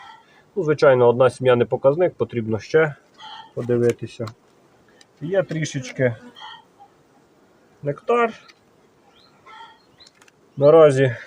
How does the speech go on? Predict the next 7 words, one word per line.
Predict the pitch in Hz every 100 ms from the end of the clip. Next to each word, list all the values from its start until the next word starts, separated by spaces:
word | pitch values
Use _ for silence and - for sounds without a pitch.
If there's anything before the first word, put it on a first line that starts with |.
| -
квітує | - 131 - 139 135
соня, | - 247 226 202
хоч | 190 175
і | 170
далеко. | 160 160 160 - 143 131 - _ _ _ _ _ _ _ _ _ _ -
Розпочала | 135 139 - 143 151 143 135
квітувати | 123 123 - 123 127 117 117